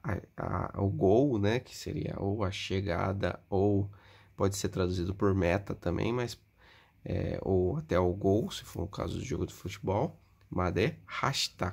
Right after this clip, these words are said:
correu. Então, hashita, correu. Vamos escrever aqui. Hashita. Qual é o verbo que seria aqui na forma de dicionário? Hashiru, né?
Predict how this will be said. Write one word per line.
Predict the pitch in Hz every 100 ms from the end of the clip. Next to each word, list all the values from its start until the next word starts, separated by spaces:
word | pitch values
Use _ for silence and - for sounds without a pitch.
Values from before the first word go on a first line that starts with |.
| -
correu. | 123 123 117 104 120 - _ _ _ _
Então, | 92
hashita, | 90 95 98 - - 110 156 _ _ _ _ _
correu. | - 101 104 - - _
Vamos | - - -
escrever | - - -
aqui. | - - - - - _ _ _ - - 92 - - _ _ - _ _ _ - _ _ _ _
Hashita. | - - 98 101 - - - _ _ _ _ - - - _ _ _ _ _ _ -
Qual | - 98
é |
o | 95
verbo | 95 90 90 80
que | 98
seria | - 92 98 92
aqui | 98
na | 92 95
forma | - 92 92
de | 131
dicionário? | 143 - 104 110 151 156 -
Hashiru, | - - 98 - - 123 104 87 80 _ - - - - _ _ _ _ _ -
né? | 98 104